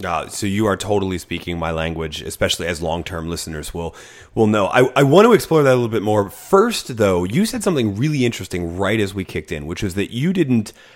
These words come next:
uh, can we use the word decide or settle on or pursue being an artist until your thirties? So I'm, I'm sensing that you're speaking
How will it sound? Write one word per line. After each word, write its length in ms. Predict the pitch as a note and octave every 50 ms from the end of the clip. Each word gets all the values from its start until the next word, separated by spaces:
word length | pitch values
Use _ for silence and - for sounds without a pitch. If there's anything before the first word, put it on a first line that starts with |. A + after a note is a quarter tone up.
| _ -
uh, 300 | A2 G#2+ G#2 F#2 F2 F2
can 160 | - - A#2+
we 80 | A2+ B2+
use 120 | D3 C3+
the 80 | - C3
word 160 | A#2+ G#2 F#2
decide 680 | A2+ G#2 - - - G#2+ F2+ G#2 B2 B2+ B2 B2+ B2+ A#2
or 180 | - E2 E2+
settle 380 | - - - A#2 A#2 A#2 A#2+ A#2
on 180 | A#2 A2+ G#2+
or 60 | F#2 E2+
pursue 680 | - - F2+ - - - - C3+ C3 A#2+ A2+ G2+ - - - - - - - _ - - G#2+
being 340 | G2+ B2 C3 C3+ B2 A#2+ A2+
an 60 | G2
artist 440 | C#2+ F#2+ G2+ G#2+ G2+ F#2+ - - -
until 520 | G2 F#2+ F2+ - A2 G2 F#2+ F#2 F#2 - -
your 320 | G2+ F#2+ F2+ F2+ E2+ D#2
thirties? 600 | - - - C3 A#2 G#2+ F2+ C#2 A#1+ C2+ - - -
So 300 | - - A2+ G#2 F#2 - - D#2+ - G1+
I'm, 360 | G1+ F#2+ G#2+ A2 A2 A2 - - - -
I'm 200 | - A2+ G#2+ G2+
sensing 720 | - - - - D#3 F#3 G3+ - - F#2+ D2+ D#2 E2 E2
that 220 | F#2 G2 - -
you're 320 | - G#2 C3 D3 D3 C#3+ C3
speaking 600 | - - - C#3 B2+ - C3 A#2+ A2+ G#2+ G#2+